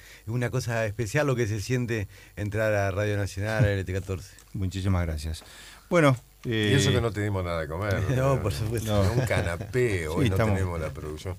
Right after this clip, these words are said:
Speaker 3: Un vasito de agua, lo sumo.
Speaker 2: Estamos medio tirados,
Speaker 3: Pero
Speaker 2: vamos a decir
Speaker 3: bien,
Speaker 2: la verdad, ¿no es cierto? Bueno,
Speaker 3: eh,
Speaker 2: pero
Speaker 3: pero
Speaker 2: va.
Speaker 3: bien, bien, bien, no hay problema.
Speaker 2: Bueno, ¿cómo, cómo fue este cierre? ¿El porqué de la candidatura?
Speaker 1: Bueno, el
Speaker 2: ¿Por dónde
Speaker 1: porqué de la candidatura,
Speaker 2: Mm.
Speaker 1: en función de querer, eh,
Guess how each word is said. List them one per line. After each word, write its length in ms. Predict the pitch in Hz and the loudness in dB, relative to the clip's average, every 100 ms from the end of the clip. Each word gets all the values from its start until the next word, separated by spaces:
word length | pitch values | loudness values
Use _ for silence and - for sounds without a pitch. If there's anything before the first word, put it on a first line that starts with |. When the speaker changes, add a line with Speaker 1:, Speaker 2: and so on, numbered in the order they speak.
| - | -8
Speaker 3:
Un 100 | 143 | -6
vasito 440 | 156 139 143 135 131 | -2 -2 -4 -4 -4
de 100 | 147 | 0
agua, 340 | 127 87 78 | -2 -2 -4
lo 120 | 80 | -6
sumo. 340 | 104 113 110 82 | -6 -6 -4 -4
Speaker 2:
Estamos 260 | - 139 113 | 0 2 4
medio 180 | 107 | 2
tirados, 220 | 92 104 120 | 2 4 6
Speaker 3:
Pero 120 | 120 | 6
Speaker 2:
vamos 100 | 123 | 8
a 20 | |
decir 60 | 156 | 8
Speaker 3:
bien, 40 | 135 | 6
Speaker 2:
la 40 | |
verdad, 160 | 98 98 | 6 2
¿no 40 | 87 | -2
es 40 | |
cierto? 200 | 90 85 | -6 -4
Bueno, 140 | 104 | 2
Speaker 3:
eh, 40 | 120 | 2
Speaker 2:
pero 120 | 127 | 4
Speaker 3:
pero 60 | 120 | 4
Speaker 2:
va. 20 | 110 | 2
Speaker 3:
bien, 180 | 117 95 | 2 0
bien, 200 | 90 69 | 0 -2
bien, 180 | 69 64 | -4 -2
no 60 | |
hay 60 | 80 | -4
problema. 260 | 82 65 55 | -2 -6 -4
Speaker 2:
Bueno, 380 | 123 127 117 104 - | 2 4 4 -2 -6
¿cómo, 760 | - 151 156 147 139 131 131 110 | -2 2 4 6 6 6 4 2
cómo 220 | 139 135 | 0 0
fue 140 | 123 | 0
este 160 | 135 127 | 0 -2
cierre? 680 | - 151 160 156 156 151 135 - - | 2 4 4 6 6 6 4 0 -8
¿El 160 | 98 | -8
porqué 360 | 92 104 90 117 | -4 -4 -2 -2
de 100 | 117 | 0
la 100 | 104 | 0
candidatura? 720 | 101 98 98 101 139 143 131 123 - - - - | 0 0 -2 -4 -4 -2 -2 -4 -12 -20 -20 -10
Speaker 1:
Bueno, 140 | 170 190 | -4 -2
el 60 | |
Speaker 2:
¿Por 80 | 98 | -2
dónde 60 | 98 | -2
Speaker 1:
porqué 220 | 92 85 | -2 -2
de 100 | 131 131 | 0 2
la 80 | |
candidatura, 1120 | 127 120 120 110 127 147 180 175 131 113 87 - - - - | 0 0 0 -2 -2 0 2 2 2 0 -6 -14 -20 -20 -12
Speaker 2:
Mm. 40 | 110 | -8
Speaker 1:
en 100 | 101 | -6
función 340 | 107 101 123 | -6 -4 -2
de 140 | 123 107 | -2 -4
querer, 400 | 110 117 123 113 | -4 0 0 0
eh, 240 | 104 95 | -2 -4